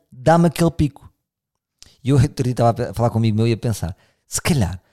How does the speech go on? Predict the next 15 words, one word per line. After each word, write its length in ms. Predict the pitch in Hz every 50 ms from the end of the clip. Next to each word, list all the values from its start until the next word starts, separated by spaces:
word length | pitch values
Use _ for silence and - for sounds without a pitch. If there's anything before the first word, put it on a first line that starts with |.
| _ _ _ _
nós 180 | 117 113 107
tivemos 280 | - - 156 180 180 165
esta 160 | 160 - 160
privação 400 | 135 151 139 127 135 117 - 117
sempre. 340 | 101 - - 82 82 - - - _ _ _ _ _ _ _ _ _ _ _ _ _ _ _ _ _ _ _
Somos 320 | - - - 180 185 -
capazes 440 | - 185 180 - 170 143 139 127 -
de 80 | 147
ir 20 | 165
gerindo 680 | 143 123 135 170 180 165 160 151 135 117 120 135 190 - _ _ _ _ _ _ _
estes 240 | 139 139 - - -
picos 300 | - - 175 156 - -
que 100 | - -
nós 140 | 143 131 -
precisamos. 680 | - - - 135 120 107 101 90 95 117 - -